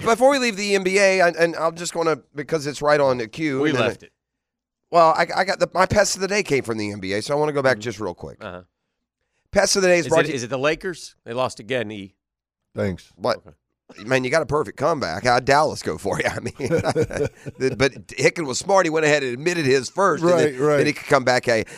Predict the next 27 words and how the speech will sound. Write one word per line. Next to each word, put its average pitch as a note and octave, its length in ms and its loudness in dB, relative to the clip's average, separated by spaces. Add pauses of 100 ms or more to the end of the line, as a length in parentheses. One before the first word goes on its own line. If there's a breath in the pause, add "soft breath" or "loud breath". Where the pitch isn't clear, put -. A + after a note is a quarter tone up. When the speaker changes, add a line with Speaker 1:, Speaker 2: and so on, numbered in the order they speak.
Speaker 1:
Yeah, D3+ 120 4
the D3+ 140 2
Lakers, A3+ 460 0
to F#3 100 -4
me, G#3+ 420 -2
uh, F#3+ 260 4
E, A3 380 -6 (300 soft breath)
they F#3+ 120 0
look G#3 200 2
like E3 160 2
they E3+ 180 0
are A#2+ 60 0
D C#3 460 -4
O B2+ 280 4
A, A#2 220 4
man. F#2+ 460 -6 (140)
They're - 140 -2
Speaker 3:
Oh, F#2+ 60 -4
Speaker 1:
dead C3+ 220 4
Speaker 3:
man. G2+ 40 0
Speaker 1:
man B2+ 240 2
walking A2+ 340 2
out G2 180 -6
there. G#2+ 200 2
They're B2 260 2
old B2 680 2
and F#2 320 -12